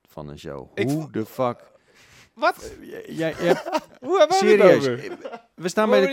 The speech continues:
Speaker 1: koffieautomaat.
Speaker 2: about?
Speaker 1: Wouter pakt zijn koffie en hij zegt, "Oh, oh, de ga-, de P C Game Show was best wel, best wel tof." Serieus, is echt een enorme
Speaker 2: <laughs>
Speaker 1: cringe fest deluxe.
Speaker 2: Ja, het was inderdaad, de, da-, maar dat, eh,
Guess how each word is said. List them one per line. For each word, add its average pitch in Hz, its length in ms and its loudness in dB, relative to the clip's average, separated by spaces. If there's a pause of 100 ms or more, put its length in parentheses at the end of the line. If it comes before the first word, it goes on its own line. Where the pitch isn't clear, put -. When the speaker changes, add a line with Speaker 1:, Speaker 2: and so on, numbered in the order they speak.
(140)
Speaker 1:
koffieautomaat. 185 440 4
Speaker 2:
about? 120 140 0
Speaker 1:
Wouter 165 260 2
pakt 185 200 -4
zijn 180 120 -14
koffie 143 360 -4
en 104 60 -4
hij 113 80 -6
zegt, 120 240 -10
"Oh, 294 180 -4
oh, 226 280 0
de 139 80 -8
ga-, 180 220 -6
de 139 80 -8
P - 120 -14
C 117 240 -12
Game 190 160 -8
Show 110 160 -4
was 101 160 -6
best 104 180 -8
wel, 113 340 -8
best 117 160 -8
wel 123 380 -10
tof." - 280 -10 (400)
Serieus, 185 800 -4
is 117 120 -16
echt 139 240 -8
een 127 220 -8 (140)
enorme 160 600 2 (140)
Speaker 2:
<laughs> - 120 -16
Speaker 1:
cringe 208 380 2
fest 127 560 0
deluxe. 170 600 -2 (120)
Speaker 2:
Ja, 349 280 -2
het 339 220 -6
was 349 300 0
inderdaad, 277 680 -4 (100)
de, 160 240 -14
da-, - 220 -10
maar 156 200 -8
dat, 170 200 -4
eh, 175 120 -2